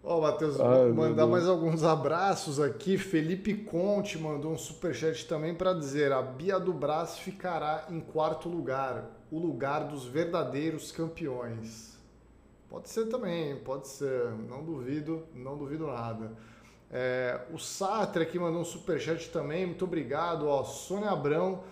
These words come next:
Speaker 1: se comove com esse papinho do V T. Hoje, novamente, o bloco B B B se resumiu a criticar o Com Carne e falar do suposto favoritismo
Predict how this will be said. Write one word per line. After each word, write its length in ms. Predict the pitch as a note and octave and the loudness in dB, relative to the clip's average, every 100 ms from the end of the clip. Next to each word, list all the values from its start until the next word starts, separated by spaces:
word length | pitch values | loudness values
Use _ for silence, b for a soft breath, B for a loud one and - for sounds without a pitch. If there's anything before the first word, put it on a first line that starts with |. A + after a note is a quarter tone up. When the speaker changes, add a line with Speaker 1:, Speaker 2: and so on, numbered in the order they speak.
| B B | B B
Speaker 1:
se 340 | - - - | -12 -6 -4
comove 720 | G3 - G#3 D#3 E3+ G3 D3+ C3+ - | -4 0 0 2 2 2 2 -2 -4
com 100 | D3+ | -4
esse 200 | D3 - | -4 -4
papinho 500 | - D3+ - E3 E3+ | 0 0 0 -4 -2
do 140 | D#3+ | -2
V 180 | D#3 F3+ | 0 0
T. 480 | F3+ - C#3+ B2+ - B B B | 0 -2 -2 -2 -8 B B B
Hoje, 320 | C#3+ F3 F#3+ F#3+ | -2 4 4 4
novamente, 680 | F#3 F#3+ G3 D#3 F3 E3+ | 0 0 0 -2 -4 -6
o 20 | |
bloco 360 | D#3+ D3 E3 E3 | -4 0 0 -2
B 180 | D3+ E3+ | 0 2
B 160 | E3+ | 2
B 220 | C3 D3 E3+ | 0 0 -2
se 180 | - | -2
resumiu 580 | C3+ E3 F#3 F#3 D#3 F3+ | -2 0 2 0 0 2
a 120 | E3+ | 0
criticar 840 | - E3 F#3+ - - D3 D3+ E3 - | -2 -6 -6 -8 -8 -4 -2 -2 -6
o 80 | D#3+ | -10
Com 340 | - - F3+ | -6 -2 -2
Carne 580 | F3 - D#3 E3 C#3 B2 A#2+ | -2 -2 0 0 0 -6 -10
e 60 | |
falar 380 | C3 - C#3+ D3 | -10 -4 -2 -2
do 120 | D3+ | -4
suposto 720 | D3+ - E3 - D3+ E3+ - | -8 -10 -10 -6 -4 -4 -6
favoritismo 1120 | - E3+ C#3+ D#3 E3 D#3+ - D#3+ D#3+ E3+ E3+ | -4 0 2 2 0 0 0 2 2 0 -4